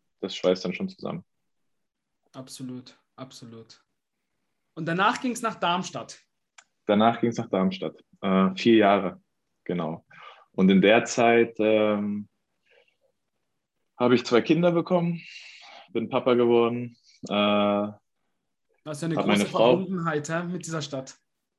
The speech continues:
Speaker 1: Ja, äh, meine Frau kommt, äh, aus Darmstadt. Wir haben uns aber in Hamburg kennengelernt.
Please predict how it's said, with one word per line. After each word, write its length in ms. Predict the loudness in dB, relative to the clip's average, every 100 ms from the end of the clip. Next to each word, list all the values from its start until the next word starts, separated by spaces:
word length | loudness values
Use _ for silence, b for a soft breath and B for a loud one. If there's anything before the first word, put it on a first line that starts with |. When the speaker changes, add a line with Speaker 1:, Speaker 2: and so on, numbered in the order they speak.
| _
Speaker 1:
Ja, 520 | 0 4 4 0 -6 -10
äh, 260 | -6 -4 -4
meine 280 | -4 -6 -6
Frau 360 | 0 2 2
kommt, 540 | -2 -8 -10 -14 -16 -8
äh, 60 |
aus 360 | -4 -2 -2 0
Darmstadt. 420 | 0 0 -2 -2
Wir 120 | -2
haben 120 | -2 -4
uns 120 | -4
aber 240 | -2 -2
in 340 | 0 -2 -6 -12 _ b b b -2
Hamburg 340 | 0 2 0
kennengelernt. 640 | -2 0 0 0 -2 -8